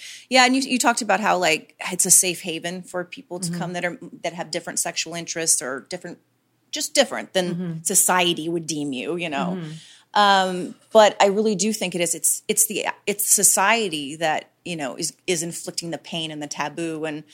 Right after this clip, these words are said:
Speaker 1: and making people feel like they're other than or less than if they're in the adult industry and stuff.
Speaker 2: Yeah.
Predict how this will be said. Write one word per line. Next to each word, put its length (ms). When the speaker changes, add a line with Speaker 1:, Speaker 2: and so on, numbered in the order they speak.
Speaker 1:
and 120
making 320
people 280
feel 240
like 180
they're 200
other 260
than 320
or 100
less 360
than 280
if 120
they're 160
in 60
the 100
adult 260
industry 460
and 100
stuff. 320
Speaker 2:
Yeah. 280